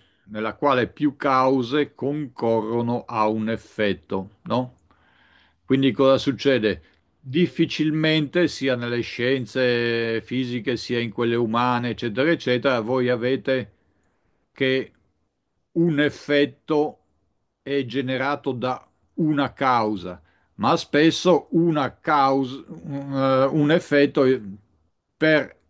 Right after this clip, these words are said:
esistere, per venire ad esistere, ha bisogno di più cause concomitanti, no? E tra queste c'è la cosiddetta causalità non lineare o intricata,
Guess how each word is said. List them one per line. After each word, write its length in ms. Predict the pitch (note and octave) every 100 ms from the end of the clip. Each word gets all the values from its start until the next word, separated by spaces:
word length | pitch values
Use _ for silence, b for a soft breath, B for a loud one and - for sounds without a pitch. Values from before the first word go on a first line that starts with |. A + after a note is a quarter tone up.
| _ _ _ _ _
esistere, 880 | - D3+ C3 E3 D#3 - C#3+ D3+ F3
per 220 | A#2+ B2
venire 600 | A#2 C3+ D3 C3+ B2 G#2+ -
ad 180 | A#2
esistere, 640 | C#3+ C3+ B2+ - C3+ C3+ -
ha 180 | A#2+ A2
bisogno 400 | C3+ A#2+ A#2+ A#2
di 260 | A2+ C3+
più 380 | - A#2 D3 C#3+
cause 640 | - C3 A#2+ B2 A2+ B2+ G2+
concomitanti, 1300 | - B2+ A#2+ G2+ A#2+ A#2 G#2 B2 A#2 A2 G#2 A2+ G#2 _ -
no? 280 | B2+ C3+ - b b b b b b b b b _
E 160 | F3 D#3+
tra 240 | C#3 G#3+
queste 520 | - D#3+ E3 D#3+ G3 -
c'è 200 | E3+ E3
la 160 | D3
cosiddetta 600 | - C#3+ D#3+ D3 C#3+ C3+
causalità 1000 | - D3+ D#3+ C#3+ B2+ D#3 E3 - C#3 C#3
non 580 | C3+ C3 D3 E3 D#3+ D3+
lineare 920 | C3+ C#3 C3+ D3 F3 D#3 C3+ G#2 G#2+
o 260 | - D#3 D#3
intricata, 1120 | D3 C3+ A#2+ C#3 C3+ G#2+ B2+ D3 C#3+ - F#2+